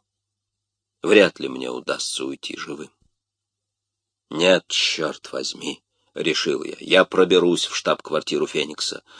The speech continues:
добуду и сообщу необходимую информацию, и всё же выживу».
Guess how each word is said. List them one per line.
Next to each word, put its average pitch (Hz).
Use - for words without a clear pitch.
добуду 87
и 92
сообщу 87
необходимую 85
информацию, 82
и 90
всё 90
же 87
выживу». -